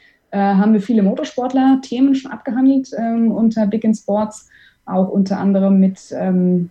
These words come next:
ja, den, der Creme de la Creme aus der D T M und, ähm, ja, einfach mal reinschauen,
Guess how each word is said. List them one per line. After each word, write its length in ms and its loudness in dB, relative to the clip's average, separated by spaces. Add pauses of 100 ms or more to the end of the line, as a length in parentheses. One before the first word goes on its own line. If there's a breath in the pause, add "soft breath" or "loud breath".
ja, 160 -6 (560)
den, 380 2
der 140 -2
Creme 220 2
de 100 2
la 100 2
Creme 540 2
aus 140 -6
der 100 0
D 120 2
T 120 -2
M 420 2
und, 320 -2
ähm, 600 2
ja, 220 -4
einfach 200 -2
mal 160 2
reinschauen, 720 0